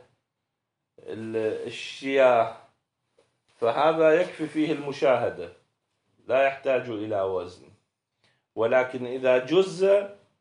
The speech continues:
وانفصل، <clears throat> ذاك الوقت يكون من الموزونات، لا يباع إلا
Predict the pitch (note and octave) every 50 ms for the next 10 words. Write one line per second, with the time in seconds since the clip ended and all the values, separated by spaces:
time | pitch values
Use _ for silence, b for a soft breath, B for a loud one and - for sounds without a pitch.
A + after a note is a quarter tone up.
0 | _ _ _ _ _ _ _ _ _ _ _ _ _ - A2 A2+ B2 B2 A#2+ -
1 | - E3 F#3 F#3+ - G#3 G3 G#3 G#3+ A3 - - - - _ _ _ _ - F3
2 | F3+ G3 F#3+ E3+ E3 D3 C3 C#3 C#3+ C#3 - - C3 C3+ C#3 C#3 - C#3+ D3 C#3
3 | A#2 - - C#3 C3+ C3 C3 B2+ B2+ B2 A#2 A2 G#2+ G#2+ G#2 G#2 G#2 G#2 G#2 G2+
4 | G2 F#2+ F#2 - - G#2+ A#2 B2 B2+ C3 B2 B2+ C3 C3 B2+ A2+ A2+ G2+ G#2+ B2
5 | C#3 D3 D3+ D#3 E3 F3+ F#3+ F#3+ - -